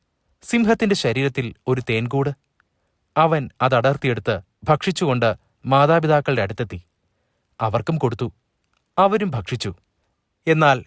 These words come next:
ചത്ത സിംഹത്തിന്റെ ഉടലിൽ നിന്നാണ് തേനെടുത്തതെന്ന് അവൻ അവരോട് പറഞ്ഞില്ല. അവന്റെ പിതാവ് യുവതിയുടെ വീട്ടിലേക്ക് പോയി. സാംസൺ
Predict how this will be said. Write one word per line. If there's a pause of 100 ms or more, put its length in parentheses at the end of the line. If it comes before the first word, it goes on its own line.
(120)
ചത്ത
സിംഹത്തിന്റെ (240)
ഉടലിൽ
നിന്നാണ് (160)
തേനെടുത്തതെന്ന് (400)
അവൻ
അവരോട്
പറഞ്ഞില്ല. (920)
അവന്റെ
പിതാവ് (320)
യുവതിയുടെ
വീട്ടിലേക്ക്
പോയി. (800)
സാംസൺ